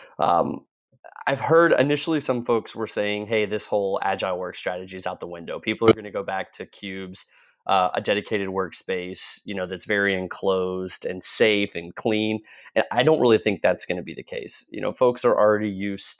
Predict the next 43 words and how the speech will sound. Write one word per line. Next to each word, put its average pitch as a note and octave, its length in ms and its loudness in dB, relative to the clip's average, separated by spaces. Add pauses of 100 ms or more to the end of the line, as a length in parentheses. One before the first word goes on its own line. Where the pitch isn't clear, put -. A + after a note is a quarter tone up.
(100)
to G2 180 -6
working G2+ 320 -4
from F#2+ 200 -8
home F#2+ 220 -4
a F#2 60 -4
couple F2+ 260 -6
of E2+ 80 -6
days F2+ 200 -4
a F2+ 40 -6
week. F2+ 280 -4
Some G2+ 280 2
are, F#2+ 220 4 (420)
you A2+ 120 4
know, G#2 60 6
you G#2 140 6
come A#2 200 4
in G#2+ 100 6
when G#2 140 2
you G2 60 0
need G2+ 220 0
to. G2 320 2
Some G#2 300 2
are F#2 220 4
working G#2+ 320 4
from G2+ 160 0
home G2+ 220 2
full G2+ 260 0
time, F#2+ 420 2
but F#2 140 0
maybe G2+ 240 2
only G2 180 2
go F#2+ 220 0
in F#2+ 100 -2
for F#2 160 -6
important F2+ 460 -4
meetings. F#2+ 500 -6
Or F2+ 240 -6 (520)
I, F2+ 140 4
I C3+ 40 8
don't D#3 180 4
think C3 180 4
that's G#2 240 4
going F#2+ 300 0